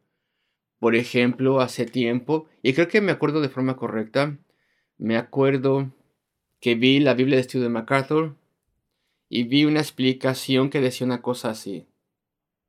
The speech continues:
que algunos expertos en cultura de alimentos dicen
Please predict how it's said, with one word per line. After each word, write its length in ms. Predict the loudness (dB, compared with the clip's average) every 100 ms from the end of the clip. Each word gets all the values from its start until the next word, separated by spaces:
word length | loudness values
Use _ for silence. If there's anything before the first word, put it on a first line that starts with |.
| _ _ _ _ _ _ -4
que 80 |
algunos 300 | 0 0 0
expertos 1000 | -6 -4 2 2 2 -2 -2 -4 -16 -20 _ _ _ _ _ _ _ _ _ _ _ -4
en 380 | 0 0 0
cultura 400 | 0 0 2 2
de 60 | 4
alimentos 500 | 4 4 2 -2 -2
dicen 560 | 0 0 0 -2 -4